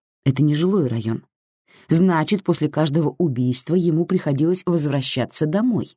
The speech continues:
Если понять, каким образом, то, возможно, удастся определить и район его обитания. Я по опыту знала, что в Сохо нереально найти место для парковки. Значит, машину он брать не мог,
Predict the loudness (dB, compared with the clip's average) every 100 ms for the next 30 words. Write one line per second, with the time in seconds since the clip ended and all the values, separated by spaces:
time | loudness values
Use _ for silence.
0 | _ _ _ _ _ _ _ 0 2 2
1 | 2 2 0 0 0 0 0 0 0 0
2 | 0 -2 -4 -8 -10 _ _ 0 2 2
3 | 2 2 2 0 0 0 0 0 -2 0
4 | 0 0 2 0 -4 -12 _ _ _ 0
5 | 2 2 2 2 2 0 0 0 -2 -2
6 | -2 -2 -6 _ _ _ _ _ _ _
7 | _ 0 2 2 2 0 -2 -2 0 0
8 | 2 0 0 -4 -6 -2 0 0 0 0
9 | 2 0 2 0 0 0 -2 -2 0 0
10 | 2 0 -2 -2 -2 -4 -6 -10 -10 -14
11 | -16 _ _ _ _ _ -2 2 4 2
12 | 2 0 0 0 0 0 0 0 0 -2
13 | -2 0 0 -2 -4 -14